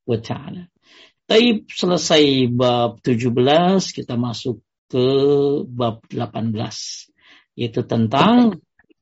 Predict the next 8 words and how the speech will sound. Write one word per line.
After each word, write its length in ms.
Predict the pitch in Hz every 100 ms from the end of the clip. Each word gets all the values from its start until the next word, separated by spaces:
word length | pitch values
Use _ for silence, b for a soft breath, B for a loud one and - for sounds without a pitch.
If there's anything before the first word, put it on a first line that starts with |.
| _ _ - 117
Nabi 240 | 117 113 117
Muhammad 560 | 113 139 220 196 170
sallallahu 800 | - 165 156 147 147 147 147 151
alaihi 320 | 135 127 120
wasallam 720 | 120 107 156 185 214 269 403 214 _ _ _ _ _ _ _ _ _ _ _ 185
tidak 640 | 175 147 123 175 220 -
dapat 720 | 147 143 139 135 - 208 208 -
mampu 400 | 156 147 143 139